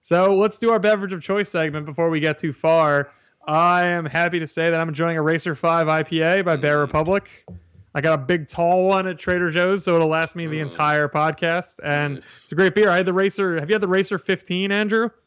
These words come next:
Speaker 2: I don't think so. I've
Speaker 1: I
Speaker 2: definitely
Speaker 1: had
Speaker 2: had the
Speaker 1: it at a bar
Speaker 2: Racer
Speaker 1: in
Speaker 2: five.
Speaker 1: Boston.
Speaker 2: Oh, okay.
Speaker 1: It's the Imperial, as you can
Speaker 2: Okay.
Speaker 1: probably guess, and it's delicious. I, we, I had about six,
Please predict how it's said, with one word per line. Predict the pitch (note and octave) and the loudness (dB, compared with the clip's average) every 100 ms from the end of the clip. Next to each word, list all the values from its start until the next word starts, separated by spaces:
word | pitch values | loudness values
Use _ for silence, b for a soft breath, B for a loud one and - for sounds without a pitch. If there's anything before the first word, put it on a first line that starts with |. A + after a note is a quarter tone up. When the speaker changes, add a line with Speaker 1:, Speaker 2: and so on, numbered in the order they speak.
| _ _ - | _ _ -16
Speaker 2:
I | C3+ | -8
don't | B3+ B3+ | -8 -4
think | B3 | -4
so. | - G2+ E2+ - _ _ _ | -4 -8 -10 -14 _ _ _
I've | G#2+ | -8
Speaker 1:
I | |
Speaker 2:
definitely | G#2+ E3 F3+ | -2 2 4
Speaker 1:
had | |
Speaker 2:
had | F3+ | 4
the | D3+ B2+ | 2 0
Speaker 1:
it | |
at | C3+ | 0
a | |
bar | G3 | 0
Speaker 2:
Racer | G3 | 0
Speaker 1:
in | |
Speaker 2:
five. | D#3+ F3+ A3+ E3+ | -2 -2 -2 -4
Speaker 1:
Boston. | D#3 B2+ _ | -12 -20 _
Speaker 2:
Oh, | A2+ B2 C3 F#3 C#3 F#2 F2 | -8 -4 -2 -4 -8 -12 -16
okay. | C3+ - | -16 -8
Speaker 1:
It's | D#3+ - | -6 -2
the | F#3 | -2
Imperial, | D#3+ G3 G3 D#3+ C3+ B2+ - | 2 2 4 4 0 -2 -6
as | D3 C#3 | -4 -2
you | D3+ | -4
can | C#3 | -4
Speaker 2:
Okay. | - | -2
Speaker 1:
probably | D3 C#3 C3 | -2 -2 -2
guess, | C#3 C3+ B2+ - | 0 0 -4 -10
and | - C#3+ C#3 C#3+ C3+ | -6 -2 -2 -2 -4
it's | C#3 C3 | -8 -10
delicious. | - D#3 D3 D#3+ C#3+ A#2+ | -8 -2 -2 -2 -4 -4
I, | D3+ | -2
we, | D#3 D#3+ - B | 0 -2 -2 B
I | D#3 | -2
had | F#3 | 0
about | E3+ D3 | 0 -4
six, | - - G#3 - - - | -6 -2 -2 -4 -16 -16